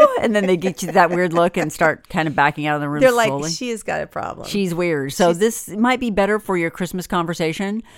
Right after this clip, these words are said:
Speaker 1: to have a few extra little things to talk about. Now, I am sitting in a room. This is our <clears throat> podcast room, our
Speaker 2: Yes.
Speaker 1: recording room.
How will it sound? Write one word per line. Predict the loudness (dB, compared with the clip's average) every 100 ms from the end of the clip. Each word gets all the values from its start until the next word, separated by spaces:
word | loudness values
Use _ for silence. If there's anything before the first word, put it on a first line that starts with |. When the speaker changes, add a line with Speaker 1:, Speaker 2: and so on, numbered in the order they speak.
| -20 -6
Speaker 1:
to | 0
have | 2 0
a | -2
few | 0 0
extra | 0 -2 -2 -4
little | -2 -4
things | -4 -4 -6
to | -4
talk | -2 -2
about. | 0 0 0
Now, | 0 0 0
I | -4
am | -6
sitting | -6 -6 -4
in | -4
a | -4
room. | -6 -10 -12 -16 -18 _ -20 -20 -20 -14
This | -12 -8
is | -2
our | 0 0 -6 -16
<clears throat> | -16 -2
podcast | 2 2 2 -4 -4
room, | -8 -8 -2
our | -2
Speaker 2:
Yes. | -2 -4
Speaker 1:
recording | -4 -4 -4
room. | -8 -10